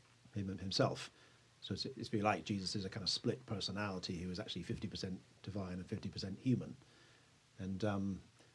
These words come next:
and it was at a position associated with Nestorius. Whether he actually held that or is another question. But, um, and that was decreed as a Christian heresy as, as adoptionism was. But the two in some ways are quite closely related, I think, because adoptionism implies that you've got this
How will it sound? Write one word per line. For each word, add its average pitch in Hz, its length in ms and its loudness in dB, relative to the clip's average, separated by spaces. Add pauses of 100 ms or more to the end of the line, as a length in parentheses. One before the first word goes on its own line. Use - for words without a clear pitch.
(440)
and 104 80 0
it 92 60 2
was 95 120 0
at 92 80 -2
a 92 40 -4
position 101 460 0
associated 95 600 4
with 85 140 -4 (160)
Nestorius. 95 800 2 (140)
Whether 90 180 -2
he 87 100 0
actually 90 280 0
held 82 240 -2
that 82 260 -2
or 82 80 -2 (160)
is 80 60 -8
another 80 260 -6
question. 80 420 -6
But, - 200 -2 (640)
um, 92 360 0 (420)
and 160 220 6
that 165 140 10
was 117 300 8 (180)
decreed 113 500 10
as 98 120 0
a 98 40 -2
Christian 110 360 -2
heresy 98 420 2
as, 98 380 2
as 90 160 -2
adoptionism 95 580 0
was. 82 180 -4
But 139 80 -2
the 147 60 4
two 214 140 12
in 147 100 12
some 135 100 10
ways 117 140 10
are 107 40 6
quite 117 300 2
closely 110 300 4
related, 120 340 6
I 85 60 -6
think, 85 240 -6
because 107 240 -2
adoptionism 104 580 2
implies 98 480 2
that 120 80 -4
you've 104 140 -2
got 131 180 4
this 104 260 0